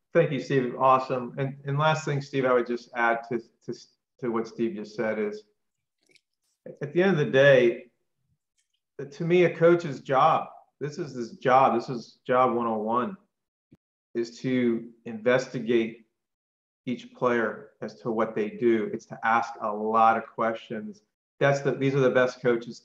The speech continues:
to me, the ones that are open-minded, they're interested in what, what you do.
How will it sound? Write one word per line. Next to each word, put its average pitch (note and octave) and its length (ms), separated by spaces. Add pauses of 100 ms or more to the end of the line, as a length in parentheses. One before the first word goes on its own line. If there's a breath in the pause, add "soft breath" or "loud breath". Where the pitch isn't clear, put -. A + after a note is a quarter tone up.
to B2 60
me, A2 140
the G#2+ 140
ones A#2 320
that B2 120
are A2 140
open-minded, A2+ 800
they're G#2 200
interested B2+ 600
in A2 160
what, A2+ 320 (1120)
what A#2+ 260
you C#3 220
do. C3+ 420